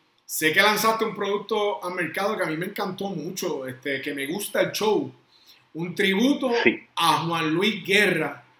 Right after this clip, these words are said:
Speaker 1: con un repertorio de cuarenta y cuatro canciones, eh, pero
Speaker 2: Sí.
Speaker 1: co-, con un bandón,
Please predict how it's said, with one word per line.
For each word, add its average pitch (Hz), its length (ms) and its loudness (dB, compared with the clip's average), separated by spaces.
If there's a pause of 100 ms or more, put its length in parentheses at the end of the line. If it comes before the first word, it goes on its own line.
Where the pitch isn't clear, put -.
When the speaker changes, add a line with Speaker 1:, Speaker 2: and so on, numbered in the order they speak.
(120)
Speaker 1:
con 160 240 -4
un 190 120 -2
repertorio 220 1000 2
de 160 180 -4
cuarenta 156 380 -4
y 147 80 -6
cuatro 160 260 -6
canciones, 214 720 2 (560)
eh, 160 640 0 (500)
pero 160 240 0
Speaker 2:
Sí. 156 80 -4
Speaker 1:
co-, 175 260 0
con 175 140 -4
un 190 260 -6
bandón, 202 800 2